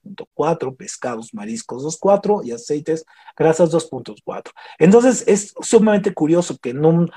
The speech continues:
país que tiene, eh, un océano y un golfo al lado, es decir, que está entre costas, comamos tan pocos pescados, ¿no? Dos punto cuatro apenas.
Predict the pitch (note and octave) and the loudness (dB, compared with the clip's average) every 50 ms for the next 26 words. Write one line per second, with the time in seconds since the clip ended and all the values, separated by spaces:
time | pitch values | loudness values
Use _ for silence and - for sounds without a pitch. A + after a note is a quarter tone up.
0 | - _ _ - D3 D#3+ E3 E3 E3+ E3+ - - A2+ G2+ - - D3 D#3 D#3 D#3 | -18 _ _ -2 0 2 2 2 2 0 -2 -6 -12 -10 -4 0 2 2 4 4
1 | D3+ D3 C3 - _ _ _ - - B2 C3+ C#3 C#3+ - D#3 E3+ E3 D#3+ D#3+ D3+ | 2 0 -4 -8 _ _ _ -12 -4 0 0 0 2 2 2 2 4 4 4 2
2 | - - E3 D#3+ D#3+ D#3+ C#3+ B2 A#2 B2 C#3 D#3+ F3 F3 E3 D#3+ E3+ F3+ F3+ F3 | 2 2 2 4 4 4 2 2 0 2 4 4 4 6 6 6 6 6 4 2
3 | - C3+ A#2 A#2 B2 C3 D#3+ F3 F#3+ F#3+ E3 C3 C#3 D3 D#3+ C#3+ A#2 A#2 B2+ B2+ | -2 0 2 2 4 4 4 4 4 4 4 4 4 6 6 4 2 -2 -8 -8
4 | - C#3+ C#3+ C#3 - G2+ - - - C3 C3+ D3 D3 D3+ - F#3 F#3 - G#3+ F#3+ | -6 -6 -6 -6 -8 -14 -12 -8 -6 -2 0 0 0 0 -2 -4 0 2 2 2
5 | - - - F#3 G3 G3 - - - _ _ _ - - D3+ E3+ F#3+ F#3+ G3 G#3 | 4 4 2 2 2 2 -2 -10 -20 _ _ _ -4 -2 0 2 2 4 4 2
6 | G#3 G#3 - - - - D#3 D#3 E3 - _ - G3+ G3+ F#3+ - - D#3+ D#3+ D#3+ | 0 -2 -4 -6 -4 -4 -2 -4 -6 -4 _ 2 4 4 2 2 0 -2 -2 -4
7 | - _ - C#3 C#3+ C#3 - - F3 F#3 A3+ A3+ G#3+ F3+ C#3 B2+ A#2+ B2 C3 C#3 | -6 _ -8 -8 -8 -8 -8 -6 -4 0 2 2 2 2 0 -2 -4 -4 -2 -2
8 | E3 F#3 E3+ C3+ D3 E3 F3+ F3+ - - - F#3+ F#3+ F3+ F#3+ F3+ - G3+ A3 A#3+ | -2 -2 -2 -2 0 0 0 -2 -4 -6 -4 -4 -2 -2 -4 -4 0 0 2 2
9 | A#3 A#3 - - A2+ G2+ G2 - - - F2+ F2 F2 F2 - - - | 2 0 -2 -8 -8 -8 -10 -12 -10 -10 -10 -10 -10 -12 -16 -20 -20